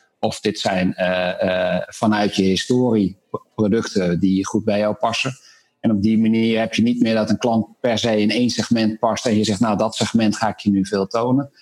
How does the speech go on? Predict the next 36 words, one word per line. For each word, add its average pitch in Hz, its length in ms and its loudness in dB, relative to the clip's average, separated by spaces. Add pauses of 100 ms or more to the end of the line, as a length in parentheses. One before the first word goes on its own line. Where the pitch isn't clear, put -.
(280)
Maar 104 180 0
je 101 60 2
laat 101 260 2
ook 101 140 -2
producten 110 420 0
ho-, 104 240 2
eh, 101 220 0
tonen 98 420 2
die 92 100 4
daarbij 95 400 2
horen. 110 560 2 (280)
Of 110 160 0
als 104 120 -2
een 101 80 2
klant 101 300 0
op - 60 -16
een 110 60 0
specifieke - 680 0
productdetailpagina 104 1120 0
is, - 360 -2
kun 107 120 0
je 101 60 4
ook 101 120 0
zeggen, 107 240 0
"Nou, 98 180 2
nu 107 280 2 (220)
laat 107 200 2
ik 104 80 -2
het 107 100 0
algoritme 110 540 0
automatisch 101 560 0
uitrekenen 104 640 2 (440)
wat 113 220 0
alternatieve 113 600 2
producten 127 560 -2
zijn, 123 400 -2